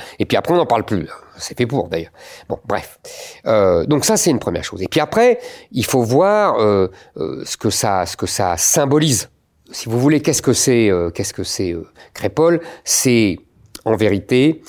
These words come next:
euh, le fait que la violence créée par l'immigration venue du Sud, arabo-musulmane, se répand partout en France, même dans les moindres petits villages.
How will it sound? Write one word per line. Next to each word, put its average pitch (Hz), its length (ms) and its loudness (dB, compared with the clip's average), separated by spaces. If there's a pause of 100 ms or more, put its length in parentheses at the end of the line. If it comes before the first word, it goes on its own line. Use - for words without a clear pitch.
(440)
euh, 87 480 -8
le 95 160 -2
fait - 380 -4
que 98 320 0 (160)
la 104 220 0
violence 113 800 2 (640)
créée 143 580 4
par 98 380 0
l'immigration 113 880 2 (360)
venue 135 280 2
du 120 140 -6
Sud, 117 400 -2
arabo-musulmane, 117 1000 2 (420)
se - 200 2
répand 151 640 0
partout - 420 -4
en 104 80 -2
France, - 460 -10 (140)
même 113 260 0
dans 104 120 2
les 95 120 0
moindres 98 500 0
petits - 280 -8
villages. - 420 -8